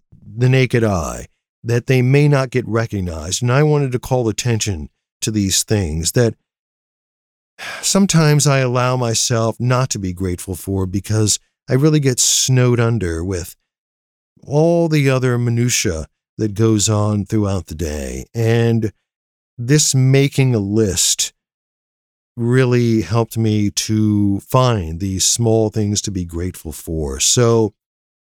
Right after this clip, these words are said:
I am urging you to maybe make a list yourself and find three, four, five things right off the bat that may not be immediately evident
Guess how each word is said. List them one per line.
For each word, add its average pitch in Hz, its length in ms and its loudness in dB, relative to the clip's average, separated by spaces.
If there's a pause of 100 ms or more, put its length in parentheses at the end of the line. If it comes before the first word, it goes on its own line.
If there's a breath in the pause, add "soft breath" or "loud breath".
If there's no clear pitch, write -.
(320)
I 139 880 0 (140)
am 117 600 0
urging 120 480 0
you 110 340 2
to 117 400 -2
maybe 117 260 -2
make 131 220 0
a 139 60 0
list 139 320 0
yourself 123 640 -2 (480)
and 123 340 -2
find 135 500 0
three, 131 280 -2
four, 123 280 2
five 113 380 -2
things 107 460 -2
right 123 160 0
off 120 200 -2
the 104 60 -8
bat 107 340 -2
that 87 160 -8 (460)
may 196 640 2
not 151 800 0 (680)
be 135 640 -2 (140)
immediately 147 880 2
evident 90 640 -4